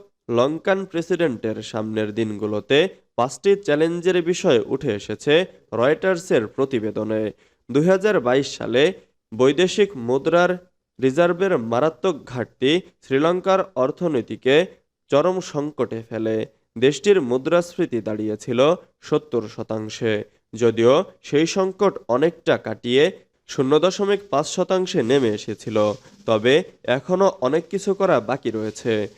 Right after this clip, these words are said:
নির্বাচিত প্রেসিডেন্ট দিশানায়কেকে অর্থনৈতিক টেকসই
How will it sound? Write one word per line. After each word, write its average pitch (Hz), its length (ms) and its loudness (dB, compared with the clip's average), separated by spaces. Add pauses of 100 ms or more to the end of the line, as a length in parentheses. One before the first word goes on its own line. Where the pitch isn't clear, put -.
(220)
নির্বাচিত 175 560 2
প্রেসিডেন্ট 117 680 -2 (280)
দিশানায়কেকে 120 960 0 (440)
অর্থনৈতিক 185 680 0
টেকসই 135 560 0